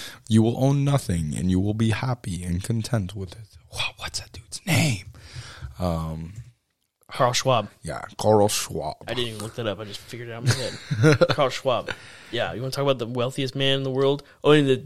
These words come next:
Speaker 2: people who own so much land, Bill Gates, for one of 'em.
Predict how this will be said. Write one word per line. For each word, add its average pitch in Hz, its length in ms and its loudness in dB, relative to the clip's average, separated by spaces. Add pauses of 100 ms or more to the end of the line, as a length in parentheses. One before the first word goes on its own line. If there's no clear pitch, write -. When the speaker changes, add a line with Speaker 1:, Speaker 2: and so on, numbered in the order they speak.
(120)
Speaker 2:
people 151 260 2
who 143 200 2
own 135 240 2
so 131 160 2
much 123 200 -2
land, 110 460 0
Bill 117 160 -2
Gates, 110 340 -2
for - 140 -6
one 113 160 2
of 120 100 0
'em. 127 180 0